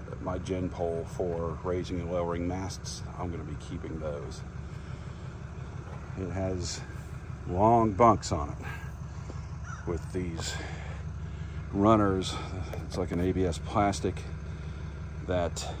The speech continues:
uh, helps facilitate the boat loading and unloading. Also keeps that wet carpet from sitting against gel coat, which can actually blister gel coat. Keel support here.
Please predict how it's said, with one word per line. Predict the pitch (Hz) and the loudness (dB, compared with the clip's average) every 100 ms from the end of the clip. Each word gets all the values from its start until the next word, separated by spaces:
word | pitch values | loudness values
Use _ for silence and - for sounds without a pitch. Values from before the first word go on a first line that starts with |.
| - - - - - - | -6 -6 -8 -6 -8 -4
uh, | 82 80 78 76 - - - - - - - - - | -2 -2 -2 -4 -4 -8 -6 -8 -8 -8 -8 -8 -4
helps | 202 170 | -4 -4
facilitate | - 87 95 90 78 90 76 | -4 -2 0 0 0 -2 0
the | 80 | -2
boat | 87 82 | -2 0
loading | 85 90 95 | 2 2 2
and | 87 | 2
unloading. | 90 92 95 110 110 - - | 2 2 4 2 0 -4 -4
Also | 80 85 95 78 - | -4 -2 -2 -4 -4
keeps | 80 - | -6 -2
that | 82 71 | -2 -2
wet | - 90 85 | -2 -2 -2
carpet | - 87 80 78 | 0 0 0 -4
from | - 76 | -6 -6
sitting | - 82 80 | -2 -2 -2
against | 76 80 - | -4 -4 -4
gel | - 92 | 0 0
coat, | 95 92 82 76 | 0 -2 -2 -2
which | 80 - | -4 -2
can | 85 | -2
actually | 85 78 82 | -2 -2 -4
blister | 78 76 76 - 80 | -4 -4 -4 -4 -4
gel | 85 80 | -2 -2
coat. | - 76 67 - - - - - - - - - | -2 -4 -4 -6 -6 -6 -6 -6 -6 -6 -6 2
Keel | 110 104 | 2 2
support | - - 113 85 | -2 4 4 6
here. | 104 117 | 2 2